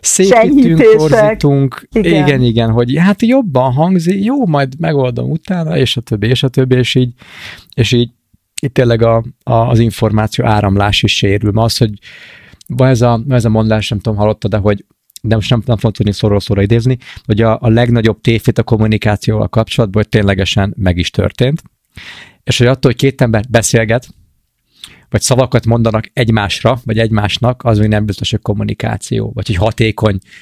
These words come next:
Speaker 1: kommunikáció, és
Speaker 2: Így
Speaker 1: hogy,
Speaker 2: van.
Speaker 1: és hogy ez, ez, ez valóban fontos.
Speaker 2: De ez tanulható, és fejleszthető, ez a jó
Speaker 1: És
Speaker 2: hír.
Speaker 1: kell is tanulni. És kell is tanulni. Ez olyan, olyan érdekes, hogy, hogy szintén most, most hallottam egy, fú, ö,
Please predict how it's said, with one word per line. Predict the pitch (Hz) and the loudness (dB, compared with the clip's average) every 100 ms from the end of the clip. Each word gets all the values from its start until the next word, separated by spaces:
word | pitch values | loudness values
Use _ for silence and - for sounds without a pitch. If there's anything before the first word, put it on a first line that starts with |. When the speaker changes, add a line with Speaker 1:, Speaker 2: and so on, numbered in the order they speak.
| - - - | -20 -20 -6
Speaker 1:
kommunikáció, | 104 98 98 - 110 104 - 104 101 | 0 0 -2 -2 -4 -4 -6 -4 -4
és | 101 - | -4 0
Speaker 2:
Így | 156 | 0
Speaker 1:
hogy, | 107 | 2
Speaker 2:
van. | 185 175 | 0 0
Speaker 1:
és | 101 - | 0 -2
hogy | 107 104 | -2 -2
ez, | 104 | -2
ez, | 117 101 | -2 -2
ez | 123 110 | -2 -4
valóban | 131 113 101 98 104 | -2 0 0 -2 -6
fontos. | 101 104 104 117 107 - - - | -4 -4 -4 -4 -6 -8 -12 -2
Speaker 2:
De | 190 | 0
ez | 214 | 0
tanulható, | - 196 160 156 165 147 - 160 | 0 0 2 2 0 -2 2 2
és | 185 | 0
fejleszthető, | - 165 139 143 - - 151 190 | 0 0 2 0 -2 -6 -2 0
ez | 170 | 0
a | 175 | -4
jó | - 139 | -2 0
Speaker 1:
És | 143 - | 0 2
Speaker 2:
hír. | 151 | 2
Speaker 1:
kell | 143 151 | 2 2
is | 143 | 0
tanulni. | - 101 101 101 101 - - - | 0 0 0 -2 -6 -10 -16 -8
És | 120 - | -6 -2
kell | 127 | 0
is | 113 - | 0 -2
tanulni. | 117 117 | -2 0
Ez | 127 | 0
olyan, | 127 | 0
olyan | 127 | 0
érdekes, | 113 107 - 110 | 0 -2 -4 -6
hogy, | - 110 - | -4 -6 -4
hogy | 123 | -6
szintén | - 117 120 110 | -4 -2 -2 0
most, | 113 - _ | -2 -4 _
most | 117 110 - | -6 -6 -2
hallottam | 110 113 107 - 110 | -2 0 -2 -2 0
egy, | 110 110 101 - _ | 2 0 -4 -18 _
fú, | - 147 120 | -6 -6 -2
ö, | 127 110 | 0 0